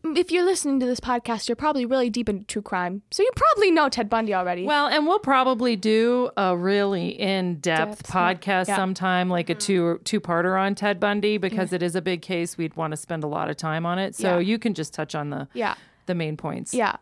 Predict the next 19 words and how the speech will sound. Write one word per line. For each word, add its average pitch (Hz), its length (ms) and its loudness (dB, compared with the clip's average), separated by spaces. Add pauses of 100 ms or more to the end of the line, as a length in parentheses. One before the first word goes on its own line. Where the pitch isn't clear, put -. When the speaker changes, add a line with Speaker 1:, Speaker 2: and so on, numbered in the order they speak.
(120)
Speaker 1:
But, 233 220 2
um, 240 160 0
basically, 269 500 0
if 208 80 -6
you 208 140 -2
somehow 254 580 2
don't 202 220 0
know, 196 260 0 (220)
he's 226 400 -4
a - 180 -20
crazy 330 340 2
guy 269 380 2 (240)
who 240 140 -2
killed, 269 340 2
like, 240 140 0
a 226 60 0
ton 269 180 0
of 277 80 -2
people, 214 480 -4